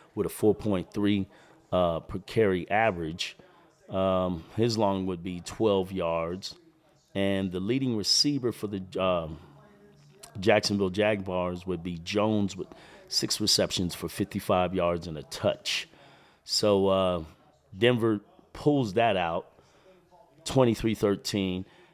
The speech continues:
And Cleveland, hey, man, the Houston Texans, you gotta give them credit for not having a quarterback. And they're one of the teams that are pretty hit, uh, hard with injury, too. They had a lot of players out, and yet they managed to, uh, stick around in this game.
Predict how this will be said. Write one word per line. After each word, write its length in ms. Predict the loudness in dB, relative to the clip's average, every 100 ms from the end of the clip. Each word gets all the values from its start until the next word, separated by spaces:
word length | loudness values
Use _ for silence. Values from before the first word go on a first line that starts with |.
| -6
And 440 | -2 0 0 -4 -6
Cleveland, 1000 | 0 2 2 0 -2 -2 -4 -4 -6 -10 _ _ -6
hey, 220 | -2 -2
man, 260 | -2 -2 -4
the 80 | -4
Houston 340 | -4 -4 -2
Texans, 420 | -2 -2 -2 -4
you 60 | -2
gotta 200 | -2 -2
give 120 | -4
them 80 | -4
credit 300 | -2 -2 -4
for 100 | -6
not 220 | -4 -2
having 280 | -4 -4 -8
a 40 |
quarterback. 600 | -4 0 0 0 -6 -8 -14 -20 -20 -4
And 400 | 0 0 -2 0
they're 140 | 4
one 180 | 4 2
of 80 | 0
the 80 | -6
teams 340 | -4 -4 -4
that 100 | -6
are 20 |
pretty 240 | -6 -6 -2
hit, 320 | 0 0 -4 -20 -20 -20 _ _
uh, 180 | 2 2
hard 320 | 2 2 2
with 120 | -2
injury, 340 | -2 -2 -2 -6
too. 200 | -4 -4
They 120 | 0
had 160 | -2 -2
a 40 |
lot 240 | 0 0 0
of 100 | -4
players 380 | -6 -4 -6
out, 220 | -4 -4 -4
and 240 | -6 -4
yet 320 | -2 -2 -2
they 160 | -4 -2
managed 540 | 0 0 -2 -4 -6
to, 280 | -4 -4 -4
uh, 140 | -6
stick 280 | -6 -6 -4
around 340 | 0 2 2 0
in 100 | -2
this 160 | -4
game. 360 | -4 -4 -4